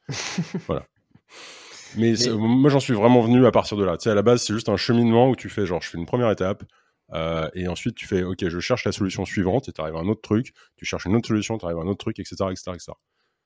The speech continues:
Speaker 1: Hmm. Et alors, euh, cette, euh, est-ce qu'on peut, du coup, parler de,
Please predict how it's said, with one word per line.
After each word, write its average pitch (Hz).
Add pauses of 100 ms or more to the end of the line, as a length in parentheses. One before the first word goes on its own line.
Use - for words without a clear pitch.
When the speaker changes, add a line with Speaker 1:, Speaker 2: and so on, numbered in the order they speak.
(500)
Speaker 1:
Hmm. 95 (680)
Et 120
alors, 117
euh, 107
cette, 107
euh, 101 (180)
est-ce -
qu'on 127
peut, 104
du 98
coup, 117
parler 101
de, 95